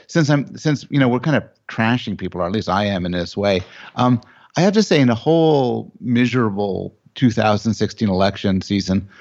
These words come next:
some people acquitted themselves very well.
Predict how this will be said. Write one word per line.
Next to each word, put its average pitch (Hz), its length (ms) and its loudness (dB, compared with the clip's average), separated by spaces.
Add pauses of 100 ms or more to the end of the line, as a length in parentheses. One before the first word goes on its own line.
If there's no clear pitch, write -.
(280)
some 175 280 4
people 165 360 6
acquitted 113 400 0
themselves 92 480 -4
very 92 280 -2
well. 92 460 0